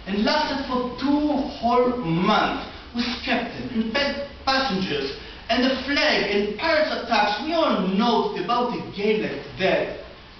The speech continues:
you could write a whole book. So try and write, you and you and you, all of you. Try and write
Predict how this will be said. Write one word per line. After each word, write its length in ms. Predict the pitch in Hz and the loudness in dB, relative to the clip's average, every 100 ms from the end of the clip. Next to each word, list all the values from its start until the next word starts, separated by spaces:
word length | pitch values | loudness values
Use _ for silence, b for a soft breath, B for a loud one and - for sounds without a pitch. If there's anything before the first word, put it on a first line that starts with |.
| - | -8
you 100 | 196 | -4
could 240 | 220 165 151 | -4 -4 0
write 400 | 185 190 185 180 - - - - - | 2 4 4 2 -4 -10 -16 -20 -12
a 60 | 156 | -10
whole 720 | 139 - 185 190 202 196 196 - - - - - | -8 -2 4 6 6 6 2 -6 -12 -16 -14 -4
book. 400 | 165 170 170 - - - - - - - - - - - - - | 0 2 0 -4 -10 -14 -18 -18 -20 -20 -20 -20 -20 -20 -14 -4
So 200 | 190 185 | -2 0
try 640 | - 233 247 269 269 262 - - - - - - - - - 165 | 0 2 4 4 2 0 -4 -12 -16 -16 -18 -18 -18 -18 -14 -6
and 180 | 156 139 | -4 -2
write, 380 | 165 - 226 - - - - - - - 127 | -2 -4 -8 -14 -16 -16 -14 -14 -14 -16 -12
you 260 | 135 156 147 139 - - - - - - - - 120 | -2 2 2 0 -8 -14 -16 -20 -20 -20 -20 -16 -10
and 180 | 120 | -10
you 400 | 110 135 135 135 139 - - - - - - 135 | -4 -2 0 -2 -6 -14 -20 -20 -20 -20 -16 -10
and 120 | 131 | -8
you, 440 | 147 196 208 208 - - - - - - - - - | -2 -2 0 -4 -8 -14 -18 -20 -18 -18 -18 -10 2
all 180 | 311 311 | 2 4
of 140 | - - | 0 -2
you. 140 | - - - - | -8 -12 -10 -2
Try 260 | 311 339 | 2 4
and 220 | 254 - 247 | 4 2 2
write 260 | 277 240 | 2 0